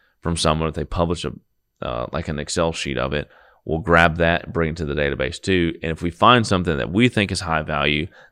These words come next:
that we don't own, we can't scrape, and there is no data list, we'll approach them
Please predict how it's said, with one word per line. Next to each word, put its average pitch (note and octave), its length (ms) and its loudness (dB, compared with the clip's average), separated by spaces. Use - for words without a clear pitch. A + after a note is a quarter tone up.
that D2+ 320 0
we F#2+ 180 8
don't G#2+ 240 6
own, E2+ 420 -2
we F#2 160 2
can't F2+ 300 -2
scrape, D#2 520 -2
and D#2 160 -6
there D#2+ 140 4
is F#2 160 6
no F2+ 140 0
data E2+ 260 2
list, D2+ 340 -2
we'll E2+ 280 0
approach F2 420 2
them D#2+ 360 -2